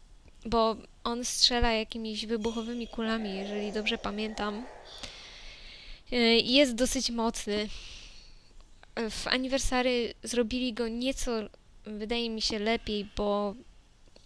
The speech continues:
e, jest na niego sposób, że tak powiem, do pokonania. Tutaj w Tomb Raiderze raczej tego nie ma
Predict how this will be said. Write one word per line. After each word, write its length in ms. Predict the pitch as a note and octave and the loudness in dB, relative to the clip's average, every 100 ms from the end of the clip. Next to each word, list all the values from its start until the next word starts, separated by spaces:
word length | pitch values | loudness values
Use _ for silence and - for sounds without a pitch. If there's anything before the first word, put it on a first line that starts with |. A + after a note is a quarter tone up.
| - - - - - | -10 -6 -6 -8 -8
e, 720 | - F#3+ G3+ G#3 G3+ G#3+ - - - - - - | -6 -4 -4 -6 -6 -10 -16 -20 -20 -20 -14 -4
jest 220 | A#3 A3+ | 0 0
na 80 | A#3+ | 0
niego 260 | A#3+ A3+ | 0 0
sposób, 540 | A#3 - B3 B3+ A#3+ A3 | 0 2 2 4 2 0
że 120 | A3 | -2
tak 140 | G#3 | -4
powiem, 300 | - G#3 G3+ | -4 -6 -4
do 100 | G3+ | -6
pokonania. 640 | - G#3 G#3+ G3+ G3 F#3+ G#3+ | -4 -6 -6 -6 -6 -8 -8
Tutaj 320 | A3+ A#3 A#3 | -8 -4 -4
w 20 | |
Tomb 220 | - A#3+ | -4 -4
Raiderze 420 | A#3 A3 A#3 A#3 A3+ | -4 -2 -2 -2 -2
raczej 340 | A3 A#3+ A3 | -4 -4 -4
tego 240 | A3 A3 | -6 -6
nie 240 | G#3+ A3+ A#3+ | -4 -2 -2
ma 240 | G#3 G#3 | -2 -6